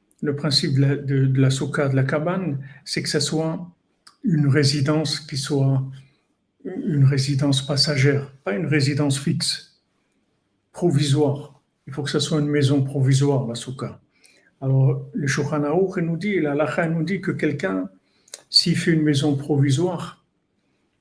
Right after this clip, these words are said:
il place pas le toit à dix mètres de haut.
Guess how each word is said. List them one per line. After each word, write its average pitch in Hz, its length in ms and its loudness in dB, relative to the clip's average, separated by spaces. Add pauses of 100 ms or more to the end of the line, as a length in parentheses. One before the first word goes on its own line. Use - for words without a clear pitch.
(480)
il 139 160 -8
place 160 300 0
pas 190 520 -4 (120)
le 151 300 0
toit 156 540 -2 (180)
à 156 140 -4
dix 139 220 4
mètres 151 260 4
de 147 80 2
haut. 135 300 6